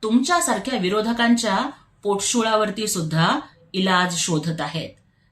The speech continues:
त्यामुळे महाराष्ट्राची तुम्ही चिंता करू नका, महायुती सरकार महाराष्ट्रात शांतता आणि सुव्यवस्था अबाधित ठेवण्यासाठी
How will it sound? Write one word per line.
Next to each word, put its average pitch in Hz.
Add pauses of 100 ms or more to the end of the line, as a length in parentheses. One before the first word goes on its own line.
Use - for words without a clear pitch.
(100)
त्यामुळे 185
महाराष्ट्राची 214
तुम्ही 233
चिंता 220
करू 156
नका, 147 (420)
महायुती 220
सरकार 175 (360)
महाराष्ट्रात 165 (320)
शांतता 240
आणि 208
सुव्यवस्था 190 (220)
अबाधित 175 (100)
ठेवण्यासाठी 165